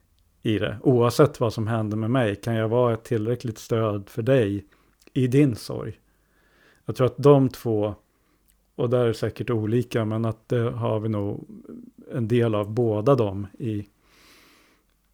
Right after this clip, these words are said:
i och med att, som du säger, att vi inte har någon direkt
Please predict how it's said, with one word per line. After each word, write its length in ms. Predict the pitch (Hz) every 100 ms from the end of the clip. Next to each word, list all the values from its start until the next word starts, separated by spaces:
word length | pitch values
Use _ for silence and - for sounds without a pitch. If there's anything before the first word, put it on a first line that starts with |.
| _
i 240 | 160 156 143
och 60 |
med 180 | 131 117
att, 140 | 113
som 160 | - 117
du 60 | 104
säger, 180 | 123
att 140 | 113 -
vi 100 | 110
inte 260 | 98 -
har 240 | 104 104 101
någon 480 | 101 101 98 98 - 165 185
direkt 500 | 151 113 95 -